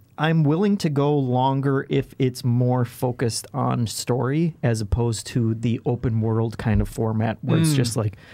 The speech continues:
Speaker 1: okay, you can do everything, and realistically, I'm just never gonna finish it because it's so long. But if it's kind of m-, a more directed, like, Mass Effect experience,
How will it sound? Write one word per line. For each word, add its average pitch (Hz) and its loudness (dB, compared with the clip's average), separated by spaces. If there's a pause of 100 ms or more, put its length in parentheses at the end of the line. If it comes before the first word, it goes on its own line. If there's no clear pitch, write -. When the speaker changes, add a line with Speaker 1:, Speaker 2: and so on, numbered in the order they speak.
(220)
Speaker 1:
okay, 143 2
you 135 2
can 139 0
do 123 2
everything, 117 0
and 113 2
realistically, 110 0
I'm 107 0
just 110 -2
never 107 0
gonna 101 -2
finish - -6
it - -10
because 120 -4
it's - -10
so 127 -2
long. - -6 (380)
But 143 4
if 123 0
it's 139 0
kind 160 0
of 139 0
m-, 135 2 (100)
a 143 2
more 143 0
directed, 123 0
like, 104 -2
Mass 123 0
Effect 196 -4
experience, 202 -2